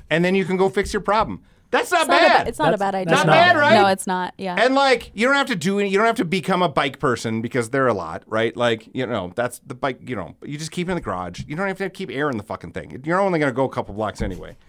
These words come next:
Speaker 1: A hundred <laughs> yards in, you're gonna be like, "Oh, holy shit. Okay, we can figure this out." <laughs> And then, if it turns out you make it two blocks in and you're still fucking hot, maybe you got a reason to be.
Speaker 2: That's fair.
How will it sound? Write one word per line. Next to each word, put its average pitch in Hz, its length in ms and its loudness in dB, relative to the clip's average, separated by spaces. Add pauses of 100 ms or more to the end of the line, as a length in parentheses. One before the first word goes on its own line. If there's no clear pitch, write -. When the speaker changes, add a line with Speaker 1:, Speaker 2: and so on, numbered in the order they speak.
(280)
Speaker 1:
A 151 100 -2
hundred 190 480 -2
<laughs> - 0 -
yards 156 280 2
in, 123 200 2
you're 110 80 -2
gonna 113 140 -4
be 110 100 0
like, 98 280 -2
"Oh, 107 140 -12
holy 95 400 -10
shit. - 320 -14 (340)
Okay, - 380 -14
we 120 100 -8
can - 120 -20
figure - 280 -16
this - 140 -18
out." - 280 -8
<laughs> - 40 -20 (1080)
And 214 220 4
then, 247 540 2 (100)
if 190 180 0
it 196 140 -2
turns 214 340 2
out 214 340 0 (480)
you 185 220 0
make 220 260 2
it 220 220 -2
two 220 180 2
blocks 208 360 0
in 240 180 6
and 196 140 2
you're 185 100 4
still 196 320 0
fucking 220 380 -2
hot, 226 340 0 (160)
maybe 160 220 0
you 214 120 2
got 262 200 0
a - 20 2
reason 302 320 4
to 226 60 2
be. 151 280 -2 (560)
Speaker 2:
That's - 200 -12
fair. 208 260 -4